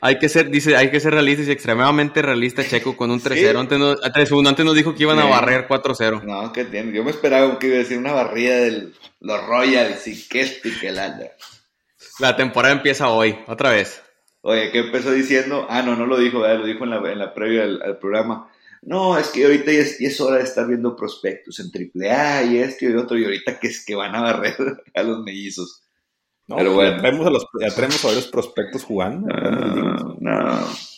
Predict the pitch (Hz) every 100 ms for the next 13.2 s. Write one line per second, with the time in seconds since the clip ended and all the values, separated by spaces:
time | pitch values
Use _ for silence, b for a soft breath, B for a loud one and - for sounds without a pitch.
0 | - 120 135 139 127 - - - 123 143
1 | 151 135 113 120 120 139 143 123 113 139
2 | 151 160 165 - B B B _ _ 123
3 | 127 123 117 139 139 147 147 135 113 107
4 | 110 110 131 135 135 139 135 139 131 113
5 | 113 143 147 135 123 113 117 110 127 131
6 | 139 131 - 135 135 139 131 113 123 123
7 | 135 127 131 123 113 117 113 127 127 123
8 | 113 120 117 127 110 120 127 135 - 123
9 | 135 139 143 139 _ _ - - - -
10 | - 113 110 117 123 123 120 117 127 127
11 | 143 127 117 104 98 98 - _ _ _
12 | _ 123 113 113 113 98 92 - _ _
13 | - 135